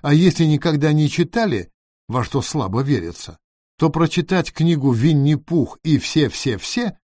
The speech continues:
только обязательно в переводе Бориса Захадера, если не читаете по-английски, потому что перевод, о чем я уже писал, даже исполненный самым даровитым переводчиком, является в лучшем случае неполноценной копией оригинала.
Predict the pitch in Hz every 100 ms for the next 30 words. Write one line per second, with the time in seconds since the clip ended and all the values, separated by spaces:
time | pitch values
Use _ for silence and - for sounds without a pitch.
0 | _ _ _ - 175 175 165 156 170 190
1 | 180 170 143 - 156 151 165 147 147 156
2 | 147 147 127 143 165 143 110 92 92 -
3 | _ - 135 127 127 123 - 117 135 120
4 | 107 117 127 127 180 127 - - - _
5 | - 117 120 - 131 - 127 147 226 -
6 | _ 117 - 120 110 104 101 101 135 -
7 | 101 87 131 101 147 - 160 151 143 139
8 | - - 170 123 117 113 120 127 107 104
9 | 95 123 170 208 - - 110 95 _ -
10 | 175 170 170 143 160 147 170 - 143 -
11 | 156 127 143 139 143 - 135 131 131 -
12 | 147 104 107 101 - 147 - 120 110 -
13 | _ 113 113 98 107 90 73 -